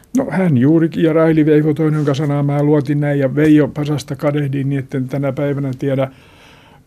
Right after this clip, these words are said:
ja Ossi Kosti ja Hullutukset. Ne, että jos osaisi jotain tosta, mä en tiedä, Sala on varmaan koittanut, mä en tiedä, onko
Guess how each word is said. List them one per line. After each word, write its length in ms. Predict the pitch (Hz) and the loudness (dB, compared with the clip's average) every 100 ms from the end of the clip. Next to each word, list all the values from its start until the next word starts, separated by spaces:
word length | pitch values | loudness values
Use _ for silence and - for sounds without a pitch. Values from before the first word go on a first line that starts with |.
| - | -8
ja 140 | 196 143 | 0 2
Ossi 340 | 135 131 139 | 2 0 -4
Kosti 320 | 127 107 - | -6 -8 -4
ja 100 | 127 | -2
Hullutukset. 640 | 123 127 117 120 110 127 131 | 0 -2 -4 -10 -10 -10 -8
Ne, 80 | - - - - - | -8 -10 -20 -20 -8
että 140 | - | -2
jos 160 | 165 - | -2 0
osaisi 540 | 175 160 156 131 131 | 0 2 2 0 -2
jotain 320 | 131 131 123 | -2 -2 -2
tosta, 420 | 120 123 - - 110 | 0 -2 -4 -12 -12
mä 120 | 117 | -10
en 80 | 120 | -6
tiedä, 220 | 139 143 143 - - - | -4 -4 -6 -10 -20 -20
Sala 380 | - 151 147 139 | -8 -2 0 0
on 80 | 131 | -2
varmaan 380 | 139 139 139 135 | -2 -2 -4 -4
koittanut, 600 | 135 131 139 135 - - - - 170 175 - 123 | -4 -6 -6 -6 -8 -14 -20 -18 -16 -14 -12 -10
mä 80 | |
en 60 | 127 | -6
tiedä, 240 | 139 147 | -4 -4
onko 400 | 151 135 143 - | -4 -4 -4 -4